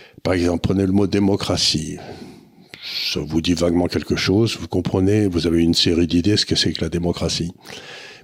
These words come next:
Mais si vous mettez démocratie populaire, le simple fait de rajouter populaire derrière démocratie vous évoque immédiatement autre chose, quoi, le mur de Berlin.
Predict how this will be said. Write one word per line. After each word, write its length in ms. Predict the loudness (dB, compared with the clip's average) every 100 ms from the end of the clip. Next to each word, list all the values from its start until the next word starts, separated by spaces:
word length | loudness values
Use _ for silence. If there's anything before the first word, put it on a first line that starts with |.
| -2
Mais 100 | 0
si 220 | 2 2
vous 140 | 4
mettez 360 | 4 2 2 0
démocratie 720 | 4 4 4 2 0 2 0
populaire, 920 | 0 0 0 2 4 4 4 4 0 -14 -20 -20 -18 -2
le 100 | 0
simple 360 | 2 2 2 0
fait 160 | 0
de 140 | 2 2
rajouter 480 | 2 2 2 2
populaire 600 | 2 2 2 2 2 2
derrière 220 | 2 0 0
démocratie 640 | 0 0 0 0 4 4
vous 300 | 4 4 4
évoque 280 | 4 2 0
immédiatement 500 | 0 2 2 2 2
autre 160 | 2 2
chose, 240 | 0 0
quoi, 180 | -2 0
le 140 | 2
mur 240 | 4 2 2
de 100 | 0
Berlin. 380 | -2 -2 -2